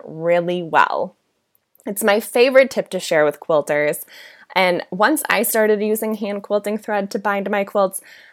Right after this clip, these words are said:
I couldn't go back. I cannot imagine doing it any other way. In fact, I struggle when I try to use normal thread now.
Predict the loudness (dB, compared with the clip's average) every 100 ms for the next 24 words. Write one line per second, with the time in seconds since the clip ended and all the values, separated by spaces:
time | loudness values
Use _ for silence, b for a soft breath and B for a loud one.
0 | B 2 6 6 4 0 -4 -2 0 0
1 | 0 -2 -2 -2 -2 -4 -6 -2 0 2
2 | 0 -2 -2 -2 -4 -2 -2 -2 -4 -6
3 | _ -2 0 2 2 2 2 2 0 -2
4 | -4 -8 -8 -4 -4 -6 -4 -2 -2 2
5 | 4 6 4 0 -2 -6 -4 -2 -2 -4
6 | -8 -6 -6 -4 -4 -6 -6 -8 -6 -2
7 | 0 0